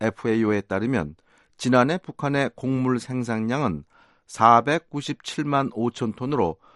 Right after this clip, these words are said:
천구백구십 년대 고난의 행군 이래 최고치를 기록했습니다. 곡물 생산이 늘어난 때문인지 장마당의 쌀값도 비교적 안정세를 보이고 있습니다.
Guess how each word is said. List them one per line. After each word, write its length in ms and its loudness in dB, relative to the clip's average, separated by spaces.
천구백구십 800 -2
년대 500 0
고난의 400 2
행군 300 -2
이래 280 -2
최고치를 680 -2
기록했습니다. 760 -2
곡물 360 2
생산이 520 -4
늘어난 400 2
때문인지 640 -2
장마당의 600 2
쌀값도 680 -2
비교적 540 0
안정세를 800 -2
보이고 360 0
있습니다. 520 0